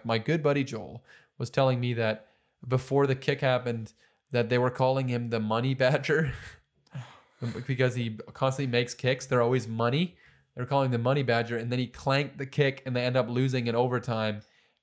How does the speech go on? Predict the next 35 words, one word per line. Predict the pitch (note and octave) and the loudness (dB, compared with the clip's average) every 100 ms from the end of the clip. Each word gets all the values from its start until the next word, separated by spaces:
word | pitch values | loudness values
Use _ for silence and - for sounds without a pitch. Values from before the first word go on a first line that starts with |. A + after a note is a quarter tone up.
| - | -2
That's | D#3+ | -2
a | A3+ | 0
tough | G#3+ G3 | 2 2
loss | F3+ F3 E3+ | 2 2 0
to | C#3 | 0
take | D#3+ D#3 | 0 0
if | C3 | -2
you're | C#3 | -2
a | C3 | 0
Chargers | C#3 C#3 C3 - | 0 0 -4 -4
fan, | C#3 C3+ | -2 0
but | A#2+ A2 | 0 -2
the | |
Chargers | - E3 E3+ D#3+ C3+ | -2 -2 0 -2 0
are, | B2 B2 A#2 - _ _ _ _ _ _ _ _ | 2 4 2 0 _ _ _ _ _ _ _ _
are | B2 | 0
used | B2 D#3 D#3+ | 2 2 2
to | C3+ | 2
heartbreak, | D3 D#3+ - D#3 D#3+ - | 2 2 0 0 0 -4
and | B2+ | -2
they | B2 | -2
continue | C3 C3 D#3+ D3+ | -2 -2 0 2
to | C3 | 4
have | B2+ | 4
heartbreak. | C3 B2+ B2+ B2+ | 2 2 0 0
But | C3 | 0
on | B2+ | 0
the | A#2+ | 2
bright | C3+ C#3+ | 2 0
side, | - C#3+ B2+ A#2+ | 0 2 2 2
your | A#2+ | 0
rookie | A#2+ C3+ C#3+ | 0 -2 -4
quarterback | - C#3 B2+ B2 A#2 | 0 2 4 4 2
is | A#2+ A2 | -4 -6
looking | B2 C3+ C3 B2 | -2 -2 -2 -2